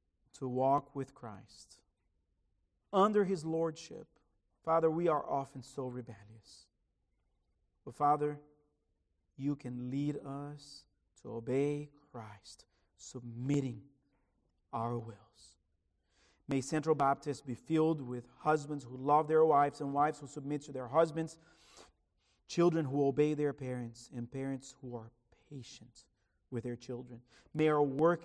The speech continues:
ethics be the work ethics of those who know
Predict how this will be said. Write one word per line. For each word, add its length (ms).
ethics 640
be 100
the 100
work 340
ethics 360
of 160
those 360
who 80
know 460